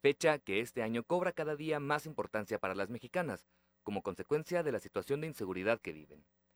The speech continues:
Es por eso que se ha hecho un llamado a realizar un paro nacional de mujeres en redes sociales con el hashtag un día sin nosotras, a fin de ilustrar a la ciudadanía la importancia de la mujer en todos los ámbitos de la vida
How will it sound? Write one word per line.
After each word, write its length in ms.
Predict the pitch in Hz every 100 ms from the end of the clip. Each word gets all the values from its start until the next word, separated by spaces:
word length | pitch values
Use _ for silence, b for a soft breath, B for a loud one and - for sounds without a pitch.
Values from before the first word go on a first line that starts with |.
| _ _ _
Es 120 | -
por 180 | - 120
eso 200 | 92 87
que 120 | -
se 120 | 110 139
ha 60 |
hecho 200 | 147 -
un 140 | 160 190
llamado 420 | 160 131 127 135
a 80 | 117
realizar 400 | 101 95 95 139
un 80 | 147
paro 240 | 156 160
nacional 340 | 165 110 92 107
de 60 |
mujeres 420 | 107 82 110 120 -
en 140 | 95
redes 200 | 92 101
sociales 480 | 139 135 107 104 - _ _ _
con 180 | 104
el 80 | 92
hashtag 460 | - 131 - 143 143 -
un 160 | 156
día 180 | 131 113
sin 140 | -
nosotras, 500 | 87 - 73 - - _ _ _ _
a 80 | -
fin 140 | 110 190
de 80 |
ilustrar 360 | 202 127 113 123
a 20 |
la 100 | 127
ciudadanía 580 | 101 82 80 92 104 110 -
la 100 | 101
importancia 560 | 95 - - 147 156
de 80 | 135
la 60 | 92
mujer 380 | 87 117 123 -
en 160 | 107
todos 240 | 107 151 156
los 160 | 117 117
ámbitos 340 | 117 107 87
de 80 | 82
la 80 | 80
vida 280 | 82 85